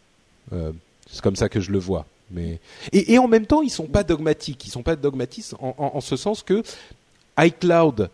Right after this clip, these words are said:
Drive, euh, enfin, ils ont admis que les choses n'allaient pas. Tu vois, et ils ont essayé plusieurs fois des différentes choses comme Ping, où il y aurait plein d'exemples, et ils ont admis, euh, quand ça ne marchait pas, ils ont pas hésité à le tuer. Sauf que iCloud, c'était une, une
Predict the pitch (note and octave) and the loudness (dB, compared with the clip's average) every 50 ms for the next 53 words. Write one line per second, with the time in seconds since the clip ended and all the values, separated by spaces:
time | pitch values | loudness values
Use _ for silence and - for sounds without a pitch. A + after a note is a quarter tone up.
0 | _ - G2 G2 G2+ G#2 C3+ F#3 B3 B3+ G#3+ C3 G2 E2+ - - - _ - A2 | _ -8 -4 -2 2 4 4 4 4 2 0 -2 -4 -6 -8 -12 -18 _ -4 -2
1 | A2+ A2+ A2 G#2+ G#2+ - _ _ _ _ - D#3+ E3 E3 - - - G#3 A#3 C4+ | 0 0 0 -2 -4 -8 _ _ _ _ -6 -4 -4 -4 -4 -2 0 2 2 2
2 | C#4+ - - - C3+ A#2 B2 C3+ C3 - C3+ B2+ A#2 D3 G3+ A3+ - E3 C3 A2+ | 0 -4 -8 -10 -8 -6 -6 -6 -4 -4 -6 -6 -6 -8 -10 -10 -8 -8 -8 -4
3 | - - G3 E3+ C#3 C#3+ C3 C3+ C#3+ - - A#2+ F#2 - _ _ _ _ _ _ | -2 0 0 0 -2 -4 -6 -6 -6 -4 -4 -4 -4 -6 _ _ _ _ _ _
4 | _ _ - - G2 B2+ E3 C3+ B2 C3+ D3 D3 G3 C4+ D#4 D#4+ C4+ - - G#3+ | _ _ -6 0 2 2 2 2 0 -2 -2 -2 -4 -2 -2 -2 -2 -4 -4 -4
5 | G#3+ B3 C4+ - - F3+ F#3 D#3 D#3 C#3+ - - F3+ F#3 G3+ F3 C#3 B2+ A#2 A#2 | -2 -2 -4 -4 -4 -8 -6 -4 -6 -6 -4 -2 -2 -2 -2 -2 -4 -8 -10 -10
6 | A#2 D3+ - - D#3 C3+ B2 B2+ - A3+ G#3+ - - G#2 F#2+ F#2 - - - _ | -12 -12 -10 -10 -10 -10 -10 -10 -8 -10 -8 -6 -4 -6 -6 -6 -12 -16 -20 _
7 | _ - A2+ C#3+ E3+ E3+ D3 A#2 G2 F#2+ G2 G2+ F#2 G#2+ G2+ G#2+ - - E3 D#3 | _ -6 -4 -4 -4 -4 -6 -8 -8 -10 -8 -8 -6 -6 -6 -6 -6 -6 -4 -4
8 | D3+ D3+ E3 F3+ A#3 B3 - - - - - - - D3 D3+ D3 C#3 C3+ F3 G3+ | -2 -4 -4 -4 -6 -8 -8 -10 -16 -20 -14 -8 -6 -6 -6 -6 -4 -2 -2 -2
9 | A#3+ B3 _ _ _ _ _ - C#3+ C#3 B2+ C3 D3 F3 G3+ A#3 B3 C4 - - | -2 -6 _ _ _ _ _ -2 -2 -2 -2 -4 -6 -6 -4 -6 -6 -6 -4 -4
10 | C3 A#2+ A2 - - C3+ A#2+ - C#3 A2+ A#2 A#2+ B2 - - G#2 - C#3+ D#3 G#3+ | -4 -4 -4 -4 -6 -6 -4 -4 -4 -4 -2 -4 -4 -4 -6 -4 -2 -2 -2 -2
11 | G3+ D3 A#2 A2+ G2+ - C#3 B2 B2 A2+ G#2+ A#2 - - F3+ F#3 F#3 D#3 B2+ B2 | -2 -6 -8 -6 -2 -2 0 0 0 -2 -6 -10 -8 -4 -2 -2 -2 -2 -2 -4
12 | - - - C3+ A2+ - - - - _ _ _ - - - D#3+ D#3 - - D#3 | -6 -4 -2 -2 -2 -2 -4 -12 -20 _ _ _ -8 -4 -2 -2 0 0 0 -2
13 | C#3 C3+ - G#3 A3+ A3+ E3 - C#3+ - C3+ C3+ C3+ C#3 C3 - - C#3 B2 A2 | -2 -2 -2 -2 -2 -2 -4 -6 -8 -6 -6 -6 -6 -6 -10 -10 -8 -8 -8 -8
14 | - C#3 B2+ B2 A#2 A2+ G#2+ G2+ | -8 -8 -8 -8 -6 -6 -8 -8